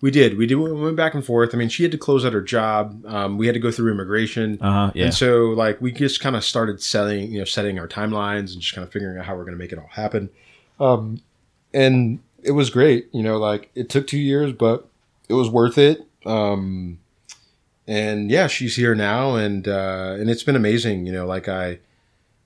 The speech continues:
Speaker 1: I have an awesome wife, you know, and the thing I love about it is just, you know, culturally, she's absorbing this kind of new culture for the first time.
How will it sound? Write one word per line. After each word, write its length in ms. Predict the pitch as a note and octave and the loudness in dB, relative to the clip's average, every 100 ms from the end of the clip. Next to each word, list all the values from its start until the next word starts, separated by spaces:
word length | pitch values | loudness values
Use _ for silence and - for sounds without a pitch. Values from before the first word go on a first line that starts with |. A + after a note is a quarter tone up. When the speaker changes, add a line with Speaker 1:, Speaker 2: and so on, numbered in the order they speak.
| _ _ - | _ _ -8
Speaker 1:
I 80 | A#2+ | 0
have 160 | C3+ D3 | 2 2
an 60 | |
awesome 280 | D3 C3+ A2+ | 2 2 2
wife, 260 | A2 G#2+ - | 4 2 0
you 80 | |
know, 100 | F#2+ | -4
and 100 | G2 | -2
the 40 | G2+ | -2
thing 160 | D3+ | 0
I 80 | D#3 | 0
love 200 | A#2+ B2 | 2 2
about 260 | C3 G2+ E2+ | 2 -2 -4
it 100 | F2+ | -2
is 200 | G2 F#2+ | -2 -4
just, 420 | - G#2 - - C3 | -4 -4 -4 -8 -6
you 80 | |
know, 60 | G#2+ | -6
culturally, 600 | - C3+ C#3 B2+ G#2 G2+ | -2 -2 0 0 2 0
she's 260 | G2 A2 G#2 | -2 -4 -4
absorbing 720 | F2+ F2+ F#2+ G2+ G#2 F#2+ F#2 | -4 -4 -2 0 -2 -2 -4
this 240 | F#2+ F2+ | -6 -8
kind 160 | - F#2+ | -8 -8
of 120 | F2 | -8
new 300 | F#2+ G#2 G2+ | -4 -2 -4
culture 360 | - G#2 G2+ G2 | -4 -8 -6 -8
for 140 | G#2 | -8
the 80 | G2 | -8
first 260 | G2 F#2 | -8 -10
time. 380 | - G2 F#2+ F2+ | -8 -8 -8 -12